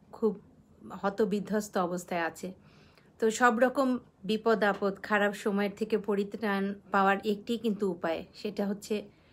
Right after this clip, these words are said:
চেষ্টা, নিজের, নিজের চেষ্টা এবং ঈশ্বর আল্লাহ ভগবানের কাছে প্রার্থনা করা,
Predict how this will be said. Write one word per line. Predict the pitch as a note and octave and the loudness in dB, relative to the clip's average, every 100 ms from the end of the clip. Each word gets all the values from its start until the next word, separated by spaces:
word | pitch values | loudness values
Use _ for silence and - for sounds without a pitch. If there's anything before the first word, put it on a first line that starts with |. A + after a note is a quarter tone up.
| _ _ _ - | _ _ _ 4
চেষ্টা, | A3 G#3+ - A#3+ B3+ - - _ G#3 | 4 4 2 2 0 -6 -20 _ -4
নিজের, | F#3+ G3+ G#3 - | 0 2 0 -2
নিজের | G3 F#3+ G3+ G3 | -2 0 0 0
চেষ্টা | G3+ G3+ A#3+ B3+ - - - _ - | -2 -2 -4 -4 -6 -20 -20 _ -8
এবং | F#3 F#3 F3+ F#3+ - - _ _ _ - | -4 -2 -2 -6 -12 -20 _ _ _ -6
ঈশ্বর | G3 - A3 | -2 2 4
আল্লাহ | G3+ G3 G3 | 6 6 4
ভগবানের | F#3+ G3 F#3+ F#3+ F#3 F#3 | 4 0 2 0 0 0
কাছে | F3+ F3+ F#3+ | -2 -4 -2
প্রার্থনা | F#3+ F3+ F3+ F#3+ F3+ | 0 0 -2 -2 -2
করা, | F3+ E3 F3+ | 0 -2 -4